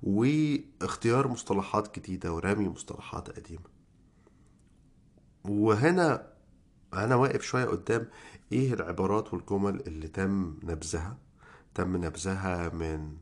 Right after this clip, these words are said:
نصايح التيك توك و-، وكوتيشن انستجرام واقتباسات انستجرام وتويتر، وإيه اللي تم بروزتها يعني. يعني مثلًا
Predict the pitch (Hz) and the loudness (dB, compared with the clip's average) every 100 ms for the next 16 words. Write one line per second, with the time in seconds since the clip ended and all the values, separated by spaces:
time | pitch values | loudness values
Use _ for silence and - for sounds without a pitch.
0 | - - - 90 82 101 98 95 82 - | -18 -20 -12 -6 -2 0 0 -2 -8 -4
1 | 101 - 98 98 - - 78 76 76 76 | -4 -2 -4 -4 -10 -6 -4 -2 -4 -6
2 | 78 78 78 76 76 - - 95 95 95 | -8 -8 -6 -8 -10 -10 -8 -6 -6 -6
3 | 85 82 78 - 80 87 92 101 101 101 | -8 -8 -10 -12 -12 -4 -2 0 0 0
4 | 95 - - - - 82 - - 80 - | -2 -8 -18 -18 -8 -8 -6 -6 -4 -4
5 | - - - - 76 87 92 87 - 87 | -4 -6 -8 -10 -6 -4 -4 -4 -6 -8
6 | - 113 - - - - - 104 151 123 | -4 -6 -6 -16 -18 -8 2 4 4 2
7 | - 113 123 101 82 85 82 80 80 85 | 0 0 2 -2 -6 -4 -2 0 0 -2
8 | 78 - - - - - _ - - - | -6 -14 -16 -18 -20 -20 _ -20 -20 -18
9 | - - - 107 110 117 117 - 80 | -18 -20 2 4 6 4 2 0 -6